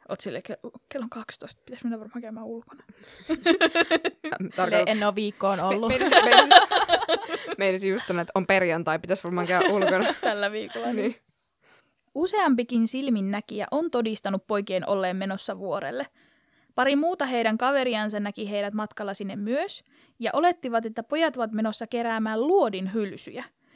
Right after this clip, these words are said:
Speaker 1: Vuoren vieressä oli armeijan tukikohta ja ampumarata, joten lapset ovat, olivat usein keräämässä ampumaradan liepeiltä hylsyjä.
Speaker 2: Okei.
Speaker 3: Vähän dangerous, että sinne pääsee vaan sinne ampumaradan nurkille.
Speaker 2: Mhm.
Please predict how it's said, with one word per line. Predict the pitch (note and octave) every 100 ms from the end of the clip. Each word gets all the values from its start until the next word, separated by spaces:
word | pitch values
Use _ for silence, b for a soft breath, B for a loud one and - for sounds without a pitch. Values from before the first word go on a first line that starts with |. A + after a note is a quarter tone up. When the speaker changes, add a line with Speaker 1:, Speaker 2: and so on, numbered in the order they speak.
| b b -
Speaker 1:
Vuoren | A#3+ F4 D#4 B3+
vieressä | C4+ B3 A#3+ A#3
oli | G#3+
armeijan | - F#4+ D#4 G3 F#3
tukikohta | F#3+ C#4 D4 C4+ B3+ - G#3+
ja | G#3
ampumarata, | C4+ C4 G#3+ F#3+ D3+ C3 - C3+ - b b
joten | A3 A#3
lapset | B3+ C#4+ C#4+ B3
ovat, | - A3+ A3+ _ _ _
olivat | B3 B3 A#3
usein | - E4 D#4 B3
keräämässä | A#3 A3 G#3 G#3 - A3+ -
ampumaradan | A#3 A3 G3+ F#3 G3 G3
liepeiltä | G3 D3+ - C#4 D#4
hylsyjä. | C#4 F3 - - - -
Speaker 2:
Okei. | F3+ - G#3 A#3+ D4 B3+
Speaker 3:
Vähän | G3 G3 A3 G#3+ F#3+ _ _ _ G#3
dangerous, | G#3 G3+ G3 F#3+ F3+ F#3+
että | - F#3+
sinne | F#3
pääsee | F#3 A3 G#3 G#3 F3
vaan | D#3+ D3 F3+
sinne | F3 D#3
ampumaradan | F3+ F3+ F3+ - F3 D#3+ D#3+ E3 - _
nurkille. | G3+ F#3+ F#3 F#3 D#3 F3 - _
Speaker 2:
Mhm. | F#3 F3+